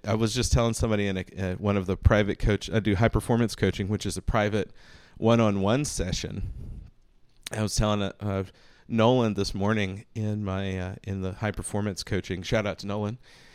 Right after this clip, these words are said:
Um, he's, uh, killing it up in Can-, up in Calgary. But, um, I was telling him this morning,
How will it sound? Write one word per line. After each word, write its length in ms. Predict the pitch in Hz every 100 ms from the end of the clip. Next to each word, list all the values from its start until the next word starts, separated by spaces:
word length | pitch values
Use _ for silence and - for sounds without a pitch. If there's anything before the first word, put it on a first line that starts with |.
| - - 95
Um, 180 | 92
he's, 320 | 92 110 98 71 - - - -
uh, 120 | 101
killing 300 | - 117 104
it 160 | 101 -
up 200 | 98 -
in 100 | 98
Can-, 340 | - 107 113
up 180 | 110 101
in 80 | 92
Calgary. 520 | - 113 127 98 90 - _ - - - - _ -
But, 460 | 123 113 - - -
um, 360 | 110 104 104 104 - - - - -
I 100 | 127
was 160 | 120
telling 200 | - 135
him 100 | 143
this 160 | 123 -
morning, 420 | 120 143 110 110